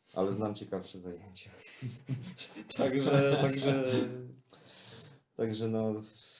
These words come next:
jakby prawda, prawda leży po środku, tak? No tam, e,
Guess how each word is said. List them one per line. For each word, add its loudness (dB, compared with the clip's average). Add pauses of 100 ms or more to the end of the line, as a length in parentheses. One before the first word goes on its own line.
(460)
jakby -2
prawda, 6
prawda 4
leży 4
po -4
środku, 2
tak? 4
No 0
tam, 0
e, 0